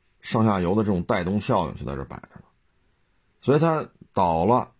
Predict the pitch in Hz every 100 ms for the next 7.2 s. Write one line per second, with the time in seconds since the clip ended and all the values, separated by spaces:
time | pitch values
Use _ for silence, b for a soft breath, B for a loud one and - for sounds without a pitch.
0 | - 127 113 - _ _ _ _ - 90
1 | 113 90 87 117 104 - - 110 104 73
2 | 98 - - 120 131 147 123 156 110 92
3 | 95 120 120 120 110 85 107 117 82 -
4 | - - 104 110 110 101 107 98 - -
5 | 80 87 82 b b b b b - 117
6 | 113 120 90 85 107 101 85 98 76 87
7 | 65